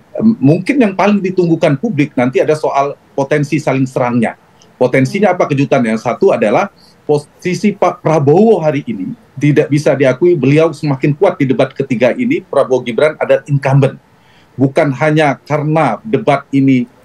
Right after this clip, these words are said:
eh, isunya, temanya sangat dekat dengan Pak Prabowo soal pertahanan keamanan, tapi karena simbol incumbentnya itu satu, Pak Prabowo adalah Menhan hari ini, Menteri Pertahanan, Menteri Pertahanan.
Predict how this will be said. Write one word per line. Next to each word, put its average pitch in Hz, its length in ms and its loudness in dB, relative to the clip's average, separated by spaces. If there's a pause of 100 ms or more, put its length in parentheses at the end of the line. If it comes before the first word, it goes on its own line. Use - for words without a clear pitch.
(260)
eh, 127 340 2
isunya, 160 560 0
temanya 139 540 0
sangat 131 260 -4
dekat 127 320 -4
dengan 123 240 2
Pak - 220 -4
Prabowo 123 560 0
soal 120 340 -4
pertahanan 120 640 -6
keamanan, 113 560 0 (300)
tapi 233 320 0
karena 160 320 0
simbol 196 400 2
incumbentnya 147 500 0
itu 160 140 -2
satu, 139 400 -2 (160)
Pak 120 160 -2
Prabowo 127 340 0
adalah 131 160 0
Menhan 139 540 -2
hari 120 240 -4
ini, 120 160 2
Menteri 113 240 0
Pertahanan, 113 500 -2
Menteri 120 400 2
Pertahanan. 117 520 0